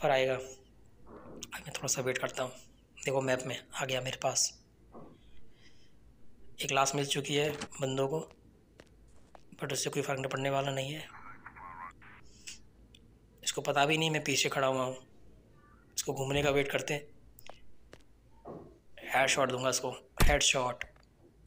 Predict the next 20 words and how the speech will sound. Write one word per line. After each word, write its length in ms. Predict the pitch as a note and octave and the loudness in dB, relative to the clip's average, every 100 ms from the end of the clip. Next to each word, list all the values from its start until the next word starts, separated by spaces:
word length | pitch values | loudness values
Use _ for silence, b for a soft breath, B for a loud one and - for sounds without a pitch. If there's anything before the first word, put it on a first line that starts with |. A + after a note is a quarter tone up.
| - - - - - - - - - | -20 -20 -18 -20 -20 -20 -20 -14 -2
चलिए 320 | B2 B2 C#3 | -2 2 2
इसके 220 | C3+ D3+ | 4 4
कपड़े 340 | C#3 C3+ - D3 | 2 0 2 2
पहन 220 | C#3+ C3 | 2 2
लेते 280 | C3+ C3+ C#3+ | 2 2 0
हैं 240 | D3 D3+ - | -2 -2 0
और 200 | C#3+ C#3 | 0 2
हम 160 | C3 C3 | 0 0
भी 80 | C#3 | 2
गार्ड 220 | C3 C3 | 4 4
बन 140 | B2+ | 2
जाते 220 | B2+ B2 C3+ | 0 0 0
हैं 80 | |
अपने। 160 | C3+ D3+ | 0 -4
पहले 420 | D3+ - - C#3+ | -6 -12 -8 -2
इसकी 180 | C#3+ - | 0 0
पिस्तौल 320 | - C3+ D3 | -2 -4 -2
उठा 160 | C#3 C3+ | 0 2
लेता 220 | C3+ - | 2 -2
हूँ 100 | D#3 | -4